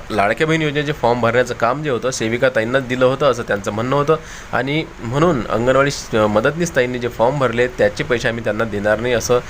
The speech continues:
सरकारनं एका ठिकाणी सांगितलं होतं. परंतु आता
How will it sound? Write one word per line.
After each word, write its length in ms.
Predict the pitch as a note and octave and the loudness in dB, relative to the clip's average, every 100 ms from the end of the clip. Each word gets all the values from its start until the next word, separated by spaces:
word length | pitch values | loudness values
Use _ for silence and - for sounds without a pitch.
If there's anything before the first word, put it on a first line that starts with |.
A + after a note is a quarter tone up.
| - - | -12 -8
सरकारनं 520 | - G#2+ G2 G#2+ A2 B2+ | 0 2 2 2 2 2
एका 220 | G#2+ G#2+ | 2 -2
ठिकाणी 320 | A2 G2+ A#2+ | -2 -2 -2
सांगितलं 440 | - D#3 D#3 C#3+ | 0 0 -2 -2
होतं. 140 | G#2+ G2+ | -2 -2
परंतु 380 | C3 C3+ D3+ D3+ | -2 0 0 2
आता 260 | C3+ D3 | 4 2